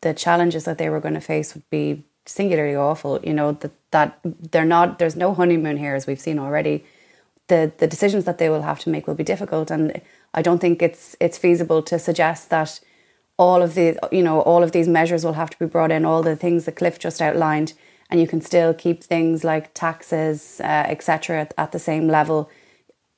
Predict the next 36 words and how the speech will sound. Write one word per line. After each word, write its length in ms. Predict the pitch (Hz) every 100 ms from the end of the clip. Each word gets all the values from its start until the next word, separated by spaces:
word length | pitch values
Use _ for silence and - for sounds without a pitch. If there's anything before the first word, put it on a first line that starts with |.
| -
Somewhere 440 | - 247 247 202 190
along 240 | 180 170
the 60 | 170
way, 160 | 156
something 340 | 160 175 170 165
will 120 | 156
have 180 | 156 147
to 80 |
give. 260 | 165 170 165
So 140 | -
I 60 | 170
think 240 | 170 185
this 180 | 185 196
will 100 | 233
be 380 | 208 202 185 180 _ - _ _ -
just 200 | 202 196
one 280 | 185 180
of 100 | 175
the 80 | 175
first 640 | 165 - 170 170 - - - _
kind 200 | - 165
of, 80 | 160
I 120 | 160
say, 260 | 156 - 160
politically 560 | 175 170 175 175 165
very 600 | 156 160 165 170 160 156 _
toxic, 460 | - 160 - - -
very 200 | 180 156
difficult 420 | 165 175 185 160
decisions 460 | 175 170 165 165 160
that 140 | 156
they 100 | 160
have 220 | 156 151
to 100 | -
make. 360 | 165 165 196 - _ _ _ _ -
Um, 320 | 160 160 160